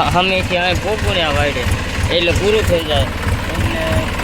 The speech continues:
તેતાલીસો રૂપિયાનું કામ થતું, ચાર હજાર ત્રણસો રૂપિયાનું અત્યારે. અને હજી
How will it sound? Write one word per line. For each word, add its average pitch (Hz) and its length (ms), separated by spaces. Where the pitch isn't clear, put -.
તેતાલીસો - 520
રૂપિયાનું 196 420
કામ 175 200
થતું, - 360
ચાર 185 240
હજાર - 280
ત્રણસો - 320
રૂપિયાનું - 680
અત્યારે. - 380
અને 285 360
હજી - 240